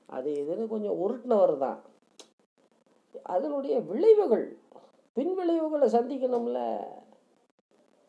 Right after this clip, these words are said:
சும்மா சவால் விட்டுறது இல்ல, "வாடா, வாடா, எங்க ஏரியாவுக்கு வாடான்னு." அவன் வேலை வெட்டி இல்லாதவனா இருந்தா வந்துடுறான். தலைவரும் பண்ருட்டியாரும் போறாங்களாம்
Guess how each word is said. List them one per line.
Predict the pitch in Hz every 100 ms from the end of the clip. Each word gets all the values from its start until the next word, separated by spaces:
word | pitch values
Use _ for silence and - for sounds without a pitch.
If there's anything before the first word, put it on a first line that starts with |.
| _
சும்மா | 170 185 214 170 240
சவால் | 226 147 196 302
விட்டுறது | 269 226 226 196
இல்ல, | 185 175 156 113 - - _
"வாடா, | 135 156 214
வாடா, | 170 214 180
எங்க | 147 165
ஏரியாவுக்கு | 185 214 208 156
வாடான்னு." | 143 143 127 76 76 - _ _ _ _ _ _ _ _ _ _ _
அவன் | - 185 220
வேலை | 220 277
வெட்டி | 240 220 220
இல்லாதவனா | 220 214 214
இருந்தா | 247
வந்துடுறான். | 294 302 330 269 156 - - - _ _ _ _ _ _ _ _ _ _ _ _ _ _ _
தலைவரும் | 185 254 247 226 190 180 240 190
பண்ருட்டியாரும் | 220 247 214 190 170 202 202
போறாங்களாம் | 208 196 156 123 98